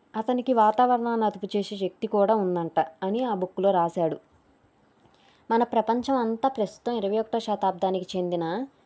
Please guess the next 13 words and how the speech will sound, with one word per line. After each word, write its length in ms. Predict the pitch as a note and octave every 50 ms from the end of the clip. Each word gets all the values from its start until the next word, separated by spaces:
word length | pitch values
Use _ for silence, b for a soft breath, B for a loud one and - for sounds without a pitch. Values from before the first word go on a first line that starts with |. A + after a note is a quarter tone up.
| b b b b b _ _
క్యాలెండర్ను 580 | - A3 G3 G3+ A3+ B3 B3 A#3+ A#3 G#3+ G#3+ G3+
పాటిస్తున్నారు. 800 | G3+ F#3 E3+ F3 - F3+ - _ - E3+ E3 D#3+ D3+ D3+ - - - _ _ _ _ _ - G#3
కానీ 220 | G3+ A3 B3+ B3+
నార్త్ 320 | A#3 G3+ G#3 G#3+ G#3+ -
కొరియా 280 | A3+ B3+ B3 A#3+ A3+ A3
ప్రజలు 340 | A3 G#3+ G3+ F#3 G3 F#3+ F#3+
మాత్రం 560 | F#3+ F3+ F3 F3 - - - G3 A#3+ F#4 A4 b b b b b b b b -
ఆ 100 | F#3 G#3
దేశ 240 | F#3+ G#3 G#3+ A3+ A#3 C4+
స్థాపకుడు 600 | C4 - - G#3 G3+ G#3+ - B3+ - - B3+ A3
అయిన 320 | G3+ F3+ E3+ E3+ F#3 A#3+ G#4+ B4+ - _ _ _ _ _ _ _ _
కిమ్ 220 | - C4 C#4 C#4 C4
సింగ్ 300 | C4+ - B3 A#3+ A#3